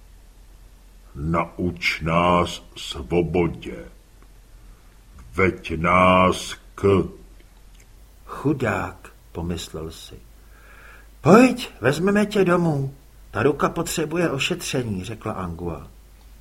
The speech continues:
Speaker 2: „Poslouchej, buď tak hodná,“ trval na svém Karotka. „On je živý.“ Elánius si klekl vedle Dorfla.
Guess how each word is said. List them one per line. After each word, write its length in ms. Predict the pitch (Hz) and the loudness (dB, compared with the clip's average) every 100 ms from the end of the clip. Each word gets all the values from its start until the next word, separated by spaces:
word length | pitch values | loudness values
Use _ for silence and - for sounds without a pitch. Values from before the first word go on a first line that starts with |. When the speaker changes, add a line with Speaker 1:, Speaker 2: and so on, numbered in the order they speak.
| - - | -20 -8
Speaker 2:
„Poslouchej, 880 | 175 170 240 285 262 - 208 151 113 - - - | -6 -4 0 0 0 -2 -2 -2 -6 -12 -18 -2
buď 260 | 180 214 | 0 0
tak 200 | - 269 | 0 2
hodná,“ 600 | 240 233 165 151 107 98 107 | 0 -2 0 2 2 -2 -8
trval 320 | 135 151 170 | -6 -2 -2
na 80 | 170 | -2
svém 300 | 170 175 165 | -6 -6 -6
Karotka. 600 | 160 160 135 - - - - - - - - - | -4 -6 -6 -12 -18 -20 -20 -20 -20 -20 -20 -6
„On 220 | 143 220 | 0 2
je 320 | 240 226 202 | 2 2 2
živý.“ 840 | 127 - 254 285 277 165 135 120 110 - - - - - - - - - - | 2 4 4 4 4 2 0 -4 -10 -18 -20 -20 -20 -20 -20 -20 -20 -20 -6
Elánius 800 | 120 110 175 214 226 233 226 - | 0 2 2 0 0 -2 -4 -10
si 200 | - 139 | -8 -8
klekl 480 | - 175 185 - 190 | -6 -8 -6 -6 -6
vedle 380 | 175 160 160 | -4 -4 -6
Dorfla. 640 | 156 143 135 131 - - - | -4 -4 -6 -8 -14 -16 -18